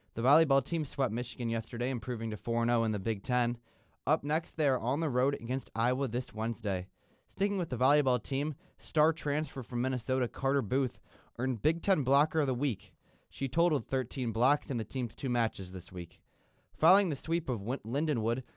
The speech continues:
three women's hockey players earned W C H A honors. Cassie Hall was Rookie of the Week, Lacey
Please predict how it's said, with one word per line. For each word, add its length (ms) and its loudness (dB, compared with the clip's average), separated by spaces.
three 240 -2
women's 320 -2
hockey 260 0
players 400 -2
earned 220 -2
W 240 0
C 220 -4
H 200 0
A 140 4
honors. 420 0
Cassie 380 2
Hall 260 4
was 200 0
Rookie 260 -2
of 80 2
the 80 2
Week, 400 -2
Lacey 500 -2